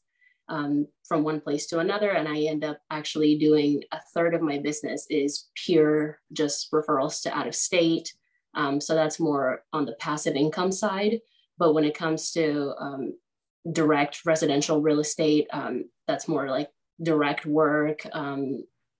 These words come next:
requires, like, personal effort. That's in Delaware and North Carolina.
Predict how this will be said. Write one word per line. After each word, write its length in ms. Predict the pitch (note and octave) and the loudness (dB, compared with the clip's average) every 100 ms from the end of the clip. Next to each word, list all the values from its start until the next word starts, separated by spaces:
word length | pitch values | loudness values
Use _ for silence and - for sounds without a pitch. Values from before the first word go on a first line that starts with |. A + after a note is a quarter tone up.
| _ | _
requires, 640 | D3+ D3 D#3 C#3+ D3 D3+ | 0 2 2 2 0 0
like, 160 | C#3 - _ _ _ _ | -4 -8 _ _ _ _
personal 400 | F3 D#3+ G3+ - | -2 0 -2 -2
effort. 480 | E3 F#3+ F#3+ G3+ - _ _ _ | -2 0 0 0 -10 _ _ _
That's 300 | E3 D3+ D3+ | 0 0 0
in 160 | D#3+ D#3 | -2 0
Delaware 400 | D3 C#3+ C#3+ D3+ | -2 -2 -2 -4
and 200 | D3+ C#3+ | -6 -6
North 200 | F3 - | -10 -8
Carolina. 520 | - B2+ A2+ - | -6 -4 -6 -6